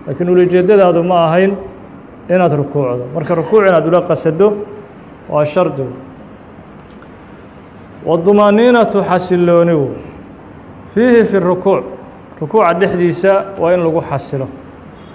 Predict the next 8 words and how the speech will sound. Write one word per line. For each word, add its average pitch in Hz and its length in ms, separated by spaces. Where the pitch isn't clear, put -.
Arkaantii 180 720
ku 185 80
soo 170 200
daray 160 280
sheekhu, 185 580
rugni 202 280
madax 175 380
bannaan 156 520